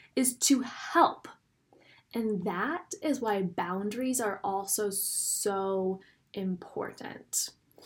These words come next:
So if you are the empath without boundaries and you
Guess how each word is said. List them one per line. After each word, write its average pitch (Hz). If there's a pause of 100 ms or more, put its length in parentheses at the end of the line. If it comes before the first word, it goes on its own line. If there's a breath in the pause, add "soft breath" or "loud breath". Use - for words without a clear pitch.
(140)
So 226
if 208
you 220
are 208
the 196
empath 185
without 202
boundaries 220
and 196
you 208